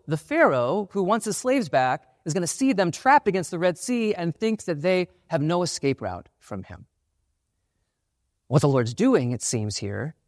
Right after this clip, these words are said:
is he's actually baiting Pharaoh into pursuing Israel at the Red Sea. Why would he do that?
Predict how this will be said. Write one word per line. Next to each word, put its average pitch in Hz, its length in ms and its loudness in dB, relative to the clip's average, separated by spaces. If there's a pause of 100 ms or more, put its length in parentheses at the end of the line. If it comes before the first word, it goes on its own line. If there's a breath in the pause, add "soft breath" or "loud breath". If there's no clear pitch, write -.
(140)
is 117 60 -2
he's 127 100 4
actually 165 300 4
baiting 110 420 -4 (240)
Pharaoh - 440 -6 (680)
into 147 160 4
pursuing 151 420 0
Israel 110 260 -2
at 98 80 -6
the 104 80 -6
Red 92 180 -8
Sea. - 260 -10 (2750)
Why 127 140 -10
would 220 140 6
he 208 60 2
do 196 140 0
that? 196 140 -8